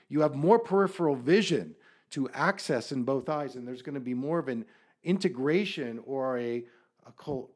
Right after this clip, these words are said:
collaboration or cooperation between the two sides of the periphery.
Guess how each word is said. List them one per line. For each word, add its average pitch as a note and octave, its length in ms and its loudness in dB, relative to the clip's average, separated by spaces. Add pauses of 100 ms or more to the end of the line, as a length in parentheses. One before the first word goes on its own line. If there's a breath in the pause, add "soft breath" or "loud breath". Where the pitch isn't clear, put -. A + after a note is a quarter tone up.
collaboration D3+ 1040 0
or A#2+ 140 -2
cooperation C3 880 0
between A#2+ 380 -4
the B2 120 -2 (300 soft breath)
two E3 160 0
sides C3+ 340 2
of A2+ 140 -4
the G#2+ 60 -6
periphery. G#2+ 640 -4